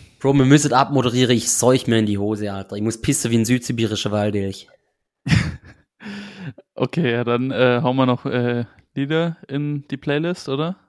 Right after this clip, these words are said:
Speaker 2: Und
Speaker 1: Boah,
Speaker 2: dann
Speaker 1: fuck, hätte ich fast vergessen, auf jeden Fall, ja.
Speaker 2: Feierabend. <laughs> Okay, äh, also ich hätte One Last Word von Made of Light.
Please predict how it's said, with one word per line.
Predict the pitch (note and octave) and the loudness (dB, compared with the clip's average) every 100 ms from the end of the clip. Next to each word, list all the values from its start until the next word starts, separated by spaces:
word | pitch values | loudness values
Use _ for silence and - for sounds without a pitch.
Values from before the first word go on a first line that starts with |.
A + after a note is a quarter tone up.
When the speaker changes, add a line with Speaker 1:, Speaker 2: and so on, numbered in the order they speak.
| - | -14
Speaker 2:
Und | - | 0
Speaker 1:
Boah, | B2+ C#3+ | 4 6
Speaker 2:
dann | B2+ C3 | 4 2
Speaker 1:
fuck, | C3 - B2+ | -2 -2 -4
hätte | A#2 | -8
ich | A2 | -8
fast | - B2 - | -4 -4 -4
vergessen, | A2+ A#2 A#2+ - G#2 | -6 -4 -4 -6 -10
auf | - | -8
jeden | A2+ B2+ A#2+ | -8 -6 -8
Fall, | G#2 G2+ | -10 -6
ja. | A#2+ | -4
Speaker 2:
Feierabend. | B2+ A#2+ A2+ A2+ - _ _ | -2 -2 -4 -8 -10 _ _
<laughs> | - - - - D3 - - - - _ - | -8 -8 -10 -20 -20 -20 -20 -20 -20 _ -10
Okay, | - C3+ D3 | -2 2 2
äh, | - B2 B2 A#2 | 2 4 4 2
also | A#2+ B2 | -2 -4
ich | - - - C3+ | -6 -10 -12 -6
hätte | C3+ - B2+ B2+ B2+ B2+ B2 - | -6 -2 0 2 2 2 0 -4
One | - A#2+ A#2 C3+ C#3+ C#3+ C#3 | -8 -2 2 2 2 0 0
Last | B2+ A#2 B2+ C3 - - | 2 4 4 0 -6 -8
Word | A2+ B2 E3 F#3 - _ _ _ _ _ | 0 2 2 0 -6 _ _ _ _ _
von | - - B2 A#2+ A#2 | -12 -8 -4 -4 -2
Made | A#2 B2 C3+ | -2 0 -2
of | - A#2+ - | -2 -4 -2
Light. | A2+ A2 A2+ A2 - | -4 -2 -4 -8 -16